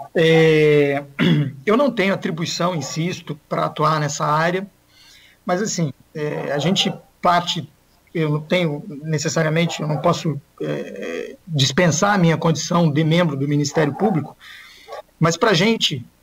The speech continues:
no Ministério Público, é, é, a questão da atribuição é muito cara, não é? Então, na medida em que, é, o, o, os agentes do Ministério Público estejam exercendo as suas atribuições, nos limites das suas atribuições,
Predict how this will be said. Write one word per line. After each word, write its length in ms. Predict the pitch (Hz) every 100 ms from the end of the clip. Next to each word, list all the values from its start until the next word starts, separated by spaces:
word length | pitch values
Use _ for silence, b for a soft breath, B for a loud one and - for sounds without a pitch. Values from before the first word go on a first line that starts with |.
| _ _
no 240 | 170 151 180
Ministério 460 | 165 143 165 151
Público, 640 | - 190 196 151 - 147 143
é, 60 |
é, 640 | 151 147 143 147 147 147 147 - -
a 260 | - -
questão 280 | 196 - 226
da 100 | 214
atribuição 680 | 170 196 170 170 - 196 214
é 40 |
muito 240 | 190 202 -
cara, 520 | - 180 165 147 135 _ _ -
não 160 | 151
é? 120 | 151 151 -
Então, 220 | 196 190 302
na 80 |
medida 300 | 285 233 330
em 120 | 294 -
que, 340 | - 165 131 135 B B B B B _ 233
é, 320 | 147 143 143
o, 260 | 147 147 -
o, 380 | 165 156 165 165
os 120 | 143
agentes 360 | 170 180 233 185
do 140 | 208
Ministério 440 | 226 202 - 196
Público 320 | 156 165 135 156
estejam 640 | - - 233 208 180 160 - _ _ _ _ _ _ _ _ _
exercendo 600 | 180 151 165 - 294 247
as 60 | -
suas 220 | 180 156
atribuições, 760 | 151 156 147 147 190 214 170
nos 160 | 143 165
limites 460 | 170 160 240 - 170
das 120 | 170
suas 240 | 175 143
atribuições, 880 | 151 147 143 147 - 214 262 - -